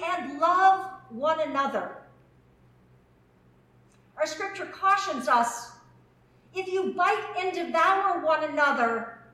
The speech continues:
take care that you are not consumed by one another."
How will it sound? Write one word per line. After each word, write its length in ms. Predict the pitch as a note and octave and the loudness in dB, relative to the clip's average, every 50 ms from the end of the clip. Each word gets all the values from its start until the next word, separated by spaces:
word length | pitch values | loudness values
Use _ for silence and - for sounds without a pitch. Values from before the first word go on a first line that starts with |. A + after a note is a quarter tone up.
| _ _ - | _ _ -20
take 380 | - - G4+ G4 F#4+ - - | -14 -10 -10 -10 -10 -12 -18
care 520 | - - - F#4 F4 E4+ E4 E4 D#4+ C#4+ - | -20 -14 -8 -4 -2 2 4 4 4 4 2
that 220 | C4+ C4 - A#3 | -2 -6 -8 -10
you 160 | B3 D4+ D#4 | -8 -6 -4
are 220 | C#4 C4 B3+ A#3 B3 | -2 -2 -2 -2 0
not 440 | C#4 C4+ C#4+ D4 C4+ C4 - - - | 0 2 2 2 0 -2 -8 -12 -12
consumed 1000 | C4+ A#3+ A3 - - - - - - E4 D4 B3+ G#3+ F#3 E3 - - - - - _ _ _ _ _ _ _ _ - | -10 -10 -10 -10 -12 -16 -16 -16 -12 -10 -8 -6 -8 -8 -10 -12 -18 -20 -20 -20 _ _ _ _ _ _ _ _ -8
by 180 | - A3+ A3 G3+ | -4 -4 -4 -4
one 200 | G3 G3+ G3 F#3+ | -4 -6 -8 -8
another." 480 | F#3 F3+ F3 F3 F3 F3 E3 - - | -8 -10 -10 -10 -10 -12 -14 -16 -20